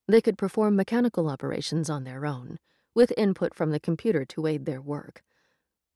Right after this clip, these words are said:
So yes, the tech bot could easily have chopped vegetables and chicken, poured water into a pot, and turned on a heating element. But no tech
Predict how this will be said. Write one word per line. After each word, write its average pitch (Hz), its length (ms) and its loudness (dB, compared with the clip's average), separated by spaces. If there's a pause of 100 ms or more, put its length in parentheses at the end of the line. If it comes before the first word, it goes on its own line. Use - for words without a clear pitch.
So 226 200 2
yes, 233 440 -4 (140)
the 269 80 2
tech - 240 -2
bot 185 260 0
could 233 160 0
easily 170 360 0
have 139 180 -10
chopped - 360 -4
vegetables 143 600 -4
and 120 160 -12
chicken, 127 420 -6 (340)
poured 160 320 4
water 151 300 0
into 139 320 -6
a 123 80 -12
pot, 135 380 -10 (320)
and 220 180 4
turned 160 240 2
on 131 160 -4
a 127 60 -14
heating 143 360 -4
element. 120 440 -14 (1400)
But 175 200 -2 (180)
no 226 280 2
tech - 240 -8